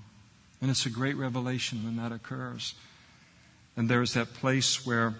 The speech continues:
we think we've got it made, you know, and, and, uh, ready to enter into heaven and get the big old crown and be seated, you know, right next to the apostles and all. And then we read, uh,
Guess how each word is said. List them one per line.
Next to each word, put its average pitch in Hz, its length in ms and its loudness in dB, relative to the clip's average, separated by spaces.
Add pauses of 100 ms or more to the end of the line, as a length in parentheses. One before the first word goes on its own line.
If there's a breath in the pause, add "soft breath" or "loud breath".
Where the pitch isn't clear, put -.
(760)
we 123 100 0
think 131 320 0
we've 110 200 -2
got 117 180 2
it 120 160 -6
made, 120 360 2
you 120 120 -2
know, 120 300 0
and, 107 180 0 (460 loud breath)
and, 110 360 2
uh, 110 340 2 (380 loud breath)
ready 120 280 4
to 110 240 2 (240)
enter 131 280 4
into 123 220 4
heaven 120 460 2
and 113 200 2
get 117 220 -2
the 117 60 -4
big 113 260 0
old 117 240 2
crown 117 400 2
and 113 160 0
be 113 80 0
seated, 113 500 0 (360 loud breath)
you 131 100 2
know, 117 80 4
right 135 300 6
next - 320 0
to 123 80 0
the 113 140 0
apostles 110 680 -4
and 110 140 0
all. 107 380 -4 (520 loud breath)
And 113 200 2
then 117 180 4
we 117 140 4
read, 110 480 2 (640 loud breath)
uh, 123 140 0